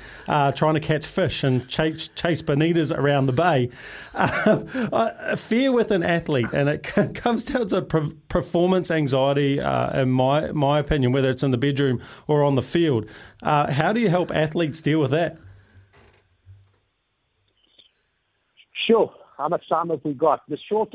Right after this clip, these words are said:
Speaker 2: answer, I mean, it's a great question. The short answer is the two biggest mental obstacles to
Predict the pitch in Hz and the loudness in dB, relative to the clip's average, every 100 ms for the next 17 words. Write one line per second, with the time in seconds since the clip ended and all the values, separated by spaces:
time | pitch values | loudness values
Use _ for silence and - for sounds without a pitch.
0 | 170 143 143 - 120 139 135 131 139 139 | -6 -6 -6 -6 -8 -8 -10 -4 -4 -4
1 | - 110 - 87 76 _ _ - 185 - | -8 -10 -12 -20 _ _ _ -16 -12 -6
2 | 214 214 156 151 147 147 127 135 135 120 | -6 -8 -12 -12 -12 -14 -12 -12 -12 -16
3 | _ _ _ _ _ _ 156 - - 233 | _ _ _ _ _ _ -12 -12 -10 -8
4 | 175 165 160 139 135 127 123 123 - 127 | -8 -8 -10 -10 -12 -12 -10 -12 -10 -12
5 | 127 123 - - 123 117 | -8 -8 -8 -10 -8 -6